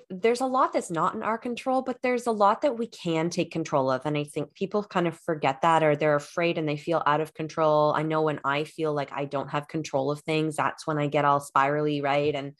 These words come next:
and to sort of remember, like you said, that you just come back and listen to yourself and trust in your intuition and take the time to sort of be quiet and, and feel what's happening in your body and,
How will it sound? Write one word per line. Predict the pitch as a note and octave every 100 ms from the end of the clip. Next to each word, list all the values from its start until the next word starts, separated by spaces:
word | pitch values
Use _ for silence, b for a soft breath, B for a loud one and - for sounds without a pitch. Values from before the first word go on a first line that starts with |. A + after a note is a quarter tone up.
| b b b b
and | G3+
to | G#3+
sort | A#3 C4
of | F4+ D#4
remember, | F#3 D3+ D3+ A3 F#3
like | D3+ D3
you | D3
said, | D3 E3 F3+
that | D#3 F3
you |
just | F3+ A#3+ -
come | - F#4
back | D4+ D4+
and | G#3+
listen | D3 - E3+ C#3+ F3 -
to | F3+
yourself | D#3+ D#3+ - C3+ C#3 C#3 -
and | C#3+ C#3 C#3+
trust | D3+ D3+ F#3
in | F3
your | D#3+
intuition | D#3+ F3 D3+ - D3+ D3
and | - D3
take | D3+ D3+
the |
time | F#3 E3+ F3
to | E3+
sort | D#3+ D#3
of | D#3+ -
be | F3
quiet | - C#3+ C#3+ D3 C#3+ -
and, | D3+ D3+ D3 b b b _
and | F#3+ F#3+
feel | G#3+
what's | G#3 G#3+
happening | D3+ D3+ F3+ F#3+
in | G3+
your | G#3+
body | E3+ D3 D3+ D#3 D#3 D#3
and, | D3 D3